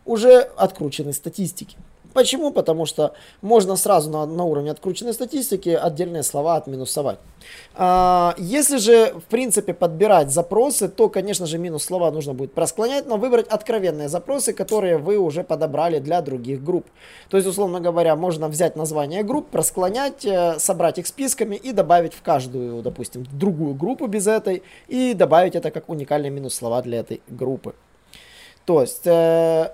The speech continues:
напоминаю, что кросс-минусацию, скорее всего, вам придется делать в запросах, а, которые длиннее на слово, чем уровень выше.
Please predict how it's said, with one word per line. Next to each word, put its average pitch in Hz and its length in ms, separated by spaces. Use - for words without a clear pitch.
напоминаю, 247 640
что 202 160
кросс-минусацию, 240 760
скорее 214 320
всего, 175 320
вам 180 260
придется 139 480
делать 135 400
в 135 100
запросах, 190 680
а, 220 320
которые 254 380
длиннее 208 540
на 180 120
слово, 254 320
чем 220 300
уровень 190 400
выше. 139 320